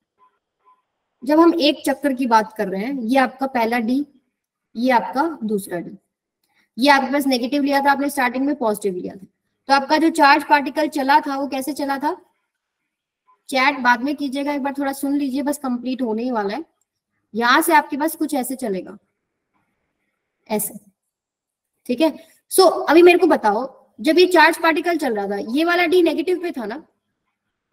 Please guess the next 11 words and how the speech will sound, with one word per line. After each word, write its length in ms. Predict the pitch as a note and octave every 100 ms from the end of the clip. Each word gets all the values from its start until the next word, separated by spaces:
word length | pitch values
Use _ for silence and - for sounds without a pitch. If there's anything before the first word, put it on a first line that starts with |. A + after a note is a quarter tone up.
| _ _ _
अब 160 | - C4+
जैसे 260 | D4 D4 G4
ये 380 | G4 G4 G4+ -
बाहर 400 | G#3 B3+ B3+ G4
आने 260 | G4 D4 D4
वाला 240 | C4+ B3
होगा, 360 | B3 A#3+ A3+ C4 -
इसको 240 | - F4+
positive 480 | F4+ D4 C#4+ F4 E4+
होना 200 | E4+ E4
पड़ेगा 360 | E4 D#4+ D#4+